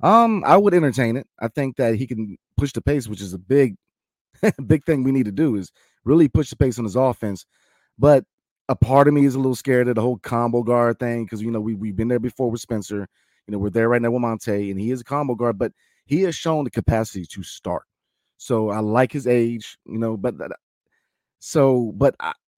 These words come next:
the one part I don't like about the trade is they're gonna try to attach Evan Fournier.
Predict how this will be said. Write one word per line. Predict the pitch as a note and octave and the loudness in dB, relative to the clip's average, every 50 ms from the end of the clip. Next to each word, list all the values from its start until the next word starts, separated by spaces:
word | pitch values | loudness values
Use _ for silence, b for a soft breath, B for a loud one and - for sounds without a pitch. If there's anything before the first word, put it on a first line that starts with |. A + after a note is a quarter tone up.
| - | -6
the | B2 B2 | -4 -2
one | B2 A2+ A2 D3+ F#3 E3+ | -2 0 2 2 2 4
part | - D#3+ D3+ | 4 4 4
I | C3+ C#3 | 4 4
don't | C#3 C3 | 2 2
like | C3 B2 A2+ | 2 2 0
about | B2 G#2+ | 0 -2
the | G2+ | -2
trade | - - C3+ A#2+ A2+ | -2 0 2 2 2
is | G#2+ G#2+ G#2 F#2 | 2 2 0 0
they're | E2 A#2 | -2 -2
gonna | A2+ G#2+ B2+ C#3 C#3 C3+ A#2 | -2 -2 -2 0 0 0 -2
try | - - B2+ A#2 A#2 A2+ G#2 | -2 0 0 2 2 2 2
to | - A2+ | 0 -4
attach | G#2 F2+ - A#2+ A2+ G#2 F#2+ - | -6 -4 -2 -2 -2 -2 -2 -4
Evan | - F2+ G2+ F#2 F#2 | -4 -6 -4 -6 -6
Fournier. | - F#2 E2+ E2 E2 C2 G1+ G#1+ | -8 -10 -10 -10 -10 -12 -14 -16